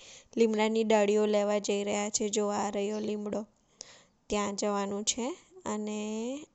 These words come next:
આ રહી જો અમે થોડી વણી પણ. અને આ શા માટે અમે લઈ રહ્યા છે તે તમને ખબર પડી જશે, વીડિયો જોતા રહો ગાઈસ. તો હમણાં પહેલાં મેં થોડી ડાળીઓ જ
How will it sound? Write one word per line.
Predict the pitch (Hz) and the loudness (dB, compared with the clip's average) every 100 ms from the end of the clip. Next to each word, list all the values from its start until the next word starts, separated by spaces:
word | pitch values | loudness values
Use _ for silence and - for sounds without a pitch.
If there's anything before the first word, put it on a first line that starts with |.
| - | -6
આ | 220 220 214 214 | -4 -2 0 0
રહી | 208 214 208 | 0 -2 -4
જો | 202 208 208 | -6 -6 -4
અમે | 208 208 208 | -6 -8 -8
થોડી | 226 202 214 | -6 -6 -6
વણી | 214 214 220 | -6 -6 -6
પણ. | - 254 302 - - _ | -6 -6 -6 -16 -20 _
અને | 226 | 0
આ | 247 254 | 2 4
શા | 254 254 | 4 4
માટે | 285 269 262 262 | 4 4 4 2
અમે | 247 247 | 2 0
લઈ | 240 226 226 | 2 4 4
રહ્યા | 220 214 220 | 2 0 -2
છે | - 220 | -2 -2
તે | 220 226 | 0 -2
તમને | 220 220 220 220 | -2 -4 -4 -4
ખબર | 208 208 208 | 0 0 2
પડી | 214 220 | 2 4
જશે, | 247 240 226 233 | 6 6 6 4
વીડિયો | 247 220 208 214 220 - - - - | 2 0 2 2 0 -8 -20 -20 -2
જોતા | 226 208 220 214 | 0 2 2 2
રહો | 214 214 | 2 0
ગાઈસ. | 214 214 247 - - | 0 0 2 0 -2
તો | 208 214 214 214 | -4 -4 -6 -6
હમણાં | 214 214 214 214 233 - _ - | -4 -4 -4 -6 -8 -14 _ 0
પહેલાં | 214 220 214 | 0 0 -4
મેં | 214 214 | -4 -8
થોડી | - 214 214 | -6 -2 -2
ડાળીઓ | 214 208 202 214 208 | 2 2 2 2 2
જ | 208 | 0